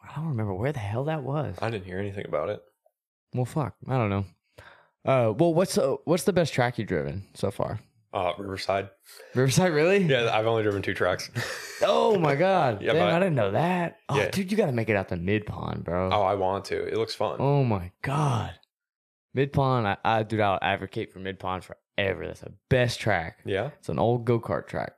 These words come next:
Speaker 2: Ooh, that looks fun. Is it tight?
Speaker 1: Yeah, it's very tight and
Speaker 2: Ooh,
Speaker 1: technical.
Speaker 2: I like that.
Speaker 1: Um, yeah, I'll, I'll show, I can show you, like, the layout of it. It's, dude, it's so
Speaker 2: For sure,
Speaker 1: sick.
Speaker 2: for sure.
Speaker 1: You gotta drift around the pond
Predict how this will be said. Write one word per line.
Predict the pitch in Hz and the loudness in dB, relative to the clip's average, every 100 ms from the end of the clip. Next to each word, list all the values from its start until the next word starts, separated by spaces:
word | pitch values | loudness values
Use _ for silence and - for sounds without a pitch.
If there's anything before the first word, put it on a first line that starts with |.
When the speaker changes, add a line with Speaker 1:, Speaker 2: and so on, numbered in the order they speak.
| _ | _
Speaker 2:
Ooh, | - 101 98 95 | -4 -2 -4 -4
that | 95 | -4
looks | 98 - | -4 -6
fun. | 101 87 | -6 -4
Is | 95 | -4
it | 98 | -2
tight? | - 110 175 _ _ _ _ | -2 -2 -6 _ _ _ _
Speaker 1:
Yeah, | 101 110 95 | 0 2 2
it's | - | 2
very | 117 120 | 2 2
tight | 117 101 | 2 0
and | 95 | 0
Speaker 2:
Ooh, | |
Speaker 1:
technical. | 98 69 76 67 | -4 -4 -6 -6
Speaker 2:
I | 76 | -4
like | 71 - | -6 -6
that. | - - - | -8 -8 -8
Speaker 1:
Um, | 87 80 64 95 - _ - | -4 -4 -4 -10 -16 _ -6
yeah, | 95 - | -2 2
I'll, | 101 113 110 107 - - | 2 2 2 0 -2 -6
I'll | - | -6
show, | 107 - | -6 -6
I | 104 | -6
can | - | -6
show | 104 101 | -8 -4
you, | 87 | -2
like, | 80 80 | -2 -4
the | - | -6
layout | 65 71 69 65 | -4 -4 -4 -6
of | 62 | -8
it. | 55 - | -10 -10
It's, | - - _ | -12 -12 _
dude, | - - | -16 -16
it's | - - | -14 -12
so | - | -12
Speaker 2:
For | - | -12
sure, | - - 87 - | -14 -8 -8 -8
Speaker 1:
sick. | - - - | -20 -20 -16
Speaker 2:
for | |
sure. | 95 95 101 | -6 -4 -4
Speaker 1:
You | 110 | -2
gotta | 101 87 | -2 -2
drift | - - 107 110 | -6 -2 -2 0
around | 107 101 | -2 -2
the | 85 | -4
pond | - 87 90 90 101 | -4 -2 0 -2 -4